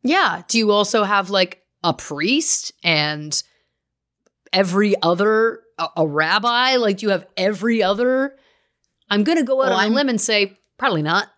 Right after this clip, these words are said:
Speaker 2: I'm gonna assume not, uh, because it's not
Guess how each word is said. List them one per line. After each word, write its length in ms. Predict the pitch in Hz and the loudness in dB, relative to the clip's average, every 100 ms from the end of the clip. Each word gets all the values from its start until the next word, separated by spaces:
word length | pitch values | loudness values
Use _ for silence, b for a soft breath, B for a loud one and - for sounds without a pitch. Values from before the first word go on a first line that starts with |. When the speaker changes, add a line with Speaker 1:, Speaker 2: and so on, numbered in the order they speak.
| _ _ _ - | _ _ _ -2
Speaker 2:
I'm 140 | 208 | 0
gonna 220 | 220 214 | 0 -2
assume 400 | 185 - 202 175 | -2 -2 -2 -4
not, 400 | 170 180 165 185 - _ | -4 -4 -4 -6 -16 _
uh, 600 | 185 160 151 147 151 151 - | -4 -4 -2 -4 -4 -6 -6
because 680 | 185 165 170 165 147 - - _ _ _ _ _ _ _ _ _ _ _ _ _ - | -6 -6 -6 -2 0 -2 -6 _ _ _ _ _ _ _ _ _ _ _ _ _ -4
it's 200 | 175 - | -2 0
not 360 | 185 180 185 | 0 -2 -4